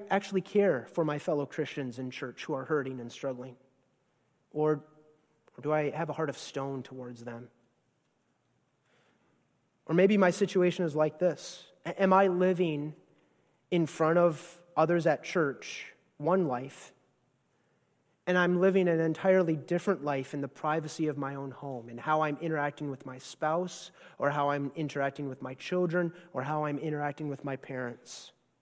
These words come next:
I was thinking about this past week, and for me,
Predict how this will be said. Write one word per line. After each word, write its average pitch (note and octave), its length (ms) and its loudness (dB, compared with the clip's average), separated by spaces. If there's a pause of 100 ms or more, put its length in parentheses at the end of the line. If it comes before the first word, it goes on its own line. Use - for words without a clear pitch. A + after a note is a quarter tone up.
(1700)
I - 60 -6
was F#3 80 -4
thinking G3 240 2
about D#3+ 220 2
this D3+ 120 -4
past D#3 360 -2
week, D3+ 240 -2
and C3+ 160 -4 (1160)
for - 220 -2
me, F#3 460 4